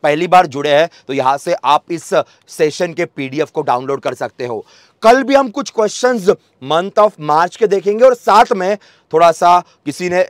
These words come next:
रिक्वेस्ट की थी कि आरबीआई का भी थोड़ा सा डेटा डिस्कस किया जाए, तो वो भी मैं आपके साथ डिस्कस कर लूँगा,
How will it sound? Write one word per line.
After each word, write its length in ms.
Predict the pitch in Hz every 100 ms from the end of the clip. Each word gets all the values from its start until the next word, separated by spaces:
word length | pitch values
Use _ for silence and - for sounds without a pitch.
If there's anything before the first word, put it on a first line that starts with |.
| 139
रिक्वेस्ट 460 | 143 - 220 -
की 80 | 180
थी 160 | 156 170
कि 140 | 185
आरबीआई 560 | - 135 135 139 160 165
का 140 | 170
भी 120 | 165
थोड़ा 220 | 156 151
सा 240 | 147 156 160 _ _ 120
डेटा 400 | 143 139 160 156 _ 135
डिस्कस 440 | 127 - 170 -
किया 240 | 143 156
जाए, 140 | 180 233
तो 120 | 240
वो 200 | 165 214
भी 140 | 233
मैं 120 | 226 196
आपके 200 | 165 180
साथ 140 | 170
डिस्कस 380 | 135 - 170 -
कर 140 | 151
लूँगा, 360 | 135 139 147